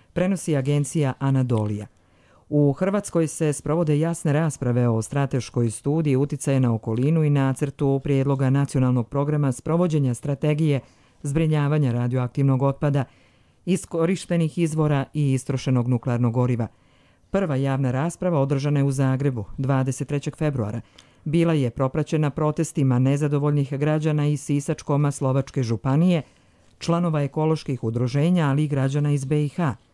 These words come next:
Održavanje druge javne rasprave najavljeno je za treći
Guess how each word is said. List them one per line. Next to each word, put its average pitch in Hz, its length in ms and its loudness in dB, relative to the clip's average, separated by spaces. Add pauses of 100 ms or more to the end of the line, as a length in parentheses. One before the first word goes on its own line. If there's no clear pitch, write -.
(440)
Održavanje 165 600 2
druge 156 340 0
javne 120 260 0
rasprave 147 540 0 (340)
najavljeno 165 540 2
je 143 80 2
za 117 180 -2
treći 160 600 -2